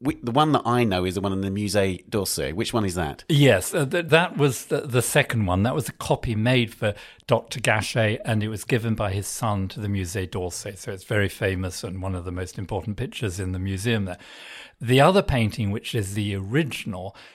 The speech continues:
Speaker 2: and is, in my view, a finer picture, um, is in a private collection. Um, it disappeared some years ago after fetching a record price at auction, and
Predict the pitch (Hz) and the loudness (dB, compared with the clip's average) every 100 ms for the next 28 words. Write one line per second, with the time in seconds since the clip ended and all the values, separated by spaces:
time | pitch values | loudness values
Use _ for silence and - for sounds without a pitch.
0 | _ - 113 110 - - 104 110 101 123 | _ -2 -2 -2 -6 -10 -8 -6 -4 -4
1 | 120 101 95 - 165 175 135 - - - | -4 -4 -6 -4 0 2 2 0 -8 -10
2 | - 110 98 - - _ - 107 107 107 | -8 -6 -6 -8 -20 _ -4 -2 0 -2
3 | 113 113 - 107 123 107 - 131 117 - | -4 -6 -6 -2 0 -2 -2 -2 -2 -4
4 | - - 113 - - - - 98 110 - | -12 -8 -8 -8 -12 -14 -12 -12 -12 -16
5 | _ _ - 104 101 98 - 113 117 123 | _ _ -2 0 0 -2 -4 -8 -2 -4
6 | - 110 120 104 - 113 104 101 110 107 | -2 -4 -4 -2 -4 -2 -2 0 0 -2
7 | - 95 92 98 - - 139 - - 107 | -4 -4 -2 -4 -6 -10 -8 -8 -6 -4
8 | 95 113 131 - 104 - 107 98 - - | -2 0 0 -2 -10 -4 -2 -2 -4 -10
9 | - 120 117 - - 110 104 - - - | -6 -6 -6 -8 -10 -10 -12 -16 -20 -20
10 | _ - 110 101 | _ -2 0 -2